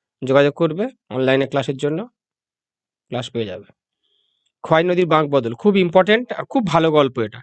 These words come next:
এটা টেক্সটটা পড়বে, দারুণ গল্প। বাংলাদেশের সাহিত্যটা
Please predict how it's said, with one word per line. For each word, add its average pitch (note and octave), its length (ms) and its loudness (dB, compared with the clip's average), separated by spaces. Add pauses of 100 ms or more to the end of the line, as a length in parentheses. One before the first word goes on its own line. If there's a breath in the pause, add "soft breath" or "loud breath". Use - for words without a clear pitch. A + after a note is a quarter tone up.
এটা C#3+ 180 -2
টেক্সটটা D3+ 280 0
পড়বে, G#2+ 300 -4 (360)
দারুণ D#3 360 2 (140)
গল্প। A#2+ 180 2 (1160 soft breath)
বাংলাদেশের A#3 540 2
সাহিত্যটা B3 340 2